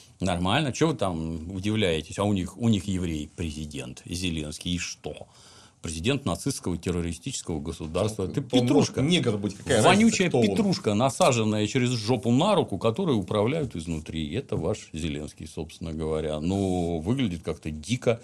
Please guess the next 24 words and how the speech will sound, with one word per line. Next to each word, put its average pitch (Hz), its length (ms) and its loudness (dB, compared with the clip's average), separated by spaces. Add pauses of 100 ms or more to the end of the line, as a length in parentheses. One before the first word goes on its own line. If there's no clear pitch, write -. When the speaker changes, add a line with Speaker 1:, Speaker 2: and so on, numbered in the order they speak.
(440)
Speaker 1:
А - 100 -10
самый 151 300 4
главный 131 300 6
вопрос, 95 340 2
а 82 60 -4
свое-то 117 480 4
где? 113 280 2
Покажи. 117 680 2 (340)
Где 156 300 6
мой 165 260 8
Instagram? 131 800 8 (520)
Российский, 131 720 4
где 113 180 4
я 143 180 8
могу 127 280 4
инстаграмить. 120 640 4
Speaker 2:
Нет, 135 160 8
сначала, 147 480 6
сначала 156 580 8
нужно 180 300 6
все-таки 165 340 -2
про 156 180 6
ихний 135 280 4
Instagram, 98 560 0